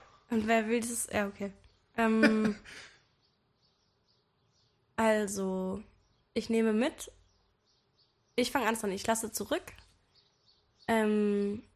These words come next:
Speaker 1: die schlechten Essgewohnheiten, die ich am Ende des, zwischen dem letzten und dem jetzigen Fasten wieder so ein bisschen an mich genommen habe. Ich lasse zurück. Ähm,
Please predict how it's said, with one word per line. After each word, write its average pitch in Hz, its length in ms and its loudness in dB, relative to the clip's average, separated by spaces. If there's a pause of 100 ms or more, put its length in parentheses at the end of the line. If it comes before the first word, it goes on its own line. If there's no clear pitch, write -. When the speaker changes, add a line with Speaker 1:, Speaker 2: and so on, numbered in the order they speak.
(120)
Speaker 1:
die 208 140 -2
schlechten - 400 -6
Essgewohnheiten, 269 680 -2
die 262 60 -2
ich 254 140 -6
am 247 200 0
Ende 254 280 2
des, - 440 -6 (160)
zwischen 254 340 -2
dem 240 140 2
letzten 240 260 0
und 247 60 0
dem 233 160 0
jetzigen 247 400 0
Fasten 240 400 -4
wieder 233 200 2
so 226 100 0
ein 220 100 0
bisschen 226 280 -2 (340)
an 233 220 -2
mich 247 140 -2
genommen 247 400 -2
habe. 277 320 -2 (1600)
Ich 240 360 2
lasse 233 280 -2
zurück. 233 540 -2 (1500)
Ähm, 220 840 2